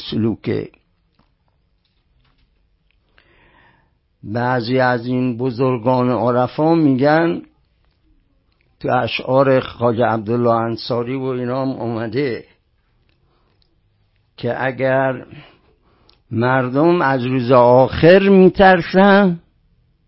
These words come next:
من از روز اول می‌ترسم. خوب توجه کنید، من از روز اول می‌ترسم. اونجا در اون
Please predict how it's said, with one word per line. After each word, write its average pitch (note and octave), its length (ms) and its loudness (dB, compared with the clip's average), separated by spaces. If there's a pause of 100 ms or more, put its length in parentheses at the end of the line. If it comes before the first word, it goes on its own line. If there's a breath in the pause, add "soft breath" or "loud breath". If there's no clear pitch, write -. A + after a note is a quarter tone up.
(420)
من C3 440 4
از C3 400 2
روز A2 280 0
اول A2+ 640 2
می‌ترسم. A2+ 880 -2 (360)
خوب A#2 160 -6
توجه A2 500 -2 (100)
کنید، - 300 -12 (1300)
من A2 220 -6
از G#2+ 200 -4
روز G2 220 -8
اول G2 560 -8
می‌ترسم. F#2+ 840 -12 (500 soft breath)
اونجا C3 800 2 (720 soft breath)
در A#2 160 2
اون A#2+ 220 0